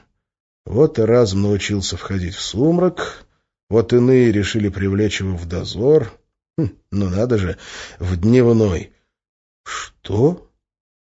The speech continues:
Я сел на диване и уставился в текст.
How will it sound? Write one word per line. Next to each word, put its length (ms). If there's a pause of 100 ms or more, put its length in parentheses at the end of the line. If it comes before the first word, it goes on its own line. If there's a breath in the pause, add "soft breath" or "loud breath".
(100)
Я 200
сел 260
на 140
диване 480
и 120
уставился 760
в 100
текст. 640